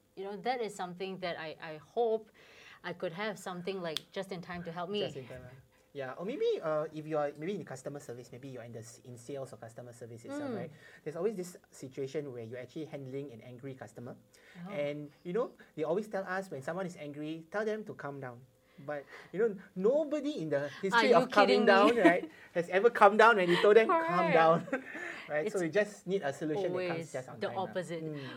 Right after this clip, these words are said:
Speaker 1: Well, that's right. So this is what this entire podcast is all
Speaker 2: Yeah,
Speaker 1: about.
Speaker 2: that's right.
Speaker 1: We hope to provide you with the right answers at the right moment, hopefully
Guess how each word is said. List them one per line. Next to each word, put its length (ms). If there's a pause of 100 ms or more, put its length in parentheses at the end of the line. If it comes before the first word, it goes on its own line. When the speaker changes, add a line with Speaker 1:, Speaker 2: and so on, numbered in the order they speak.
(120)
Speaker 1:
Well, 180
that's 280
right. 280
So 120
this 260
is 100
what 220
this 140
entire 360
podcast 460
is 120
all 200
Speaker 2:
Yeah, 160
Speaker 1:
about. 300
Speaker 2:
that's 100
right. 200
Speaker 1:
We 360
hope 540
to 260
provide 380
you 120
with 120
the 80
right 180
answers 560
at 120
the 60
right 220
moment, 520 (100)
hopefully 720